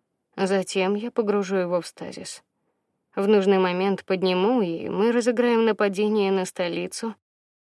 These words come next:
и твою героическую победу. Всё просто. На словах и правда звучало просто.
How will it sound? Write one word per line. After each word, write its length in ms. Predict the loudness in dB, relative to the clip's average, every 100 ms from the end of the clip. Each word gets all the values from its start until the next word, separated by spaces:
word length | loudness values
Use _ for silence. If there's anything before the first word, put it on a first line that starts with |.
| _
и 160 | -2 -2
твою 460 | 2 2 4 2 2
героическую 840 | 0 2 0 -2 -6 -6 -4 -2
победу. 540 | -2 -2 -6 -10 -16 -18 _ _ _ _ _ _
Всё 240 | -6 -4
просто. 400 | -4 -10 -10 -16 -18 -20 _ _ _ _ _ _
На 160 | 2 2
словах 480 | 2 0 0 0 -4
и 60 |
правда 420 | -2 -4 -4 -6
звучало 460 | -6 -6 -6 -6 -8
просто. 480 | -8 -10 -10 -14